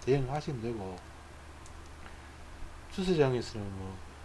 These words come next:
그 방향에 순-, 반대쪽으로 나올 일이 없으니까 일단 대칭 원리나 가격 그런 그 개념에서 한번, 어, 설명을 해드리겠습니다. 여기 보시면은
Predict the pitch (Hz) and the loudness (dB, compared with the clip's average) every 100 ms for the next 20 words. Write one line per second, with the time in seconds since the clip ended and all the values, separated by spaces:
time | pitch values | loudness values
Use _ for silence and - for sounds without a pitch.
0 | - - 120 117 120 147 131 - - 123 | -4 2 4 4 4 4 4 0 -4 -4
1 | 110 123 147 131 101 101 117 110 107 - | -2 0 2 0 0 2 2 0 -4 -2
2 | 120 104 104 90 - - - - - - | -4 -4 -8 -12 -12 -14 -14 -12 -12 -10
3 | - 139 - 156 170 226 214 190 143 120 | -2 0 6 6 8 8 10 10 10 8
4 | 104 98 - 107 120 147 160 - - - | 8 4 -2 2 4 4 2 -2 -8 -8
5 | - - - - - - - 156 131 110 | -6 -8 -8 -12 -12 -10 -2 2 2 2
6 | 104 98 - - - - - - 117 113 | -2 -4 -10 -14 -12 -12 -6 -2 0 0
7 | 107 101 95 104 92 - - - - - | -4 -6 -6 -6 -8 -10 -14 -12 -12 -10
8 | - - - - - - - - - - | -10 -10 -14 -14 -14 -14 -12 -10 -10 -10
9 | - - - 123 120 107 98 98 - 101 | -10 -12 -4 -4 -2 -4 -6 -10 -10 -10
10 | 92 - 95 92 - - - - - - | -10 -12 -14 -14 -14 -14 -14 -14 -12 -10
11 | - - - - - - - - - - | -12 -12 -12 -12 -12 -12 -10 -12 -12 -14
12 | - - - - - - - - - - | -14 -14 -14 -14 -14 -16 -16 -14 -14 -16
13 | - - - - - - - - - - | -16 -16 -14 -14 -14 -14 -14 -14 -12 -10
14 | - - - - 156 165 151 143 147 123 | -10 -10 -12 -8 0 4 4 4 4 6
15 | 110 104 104 | 6 4 2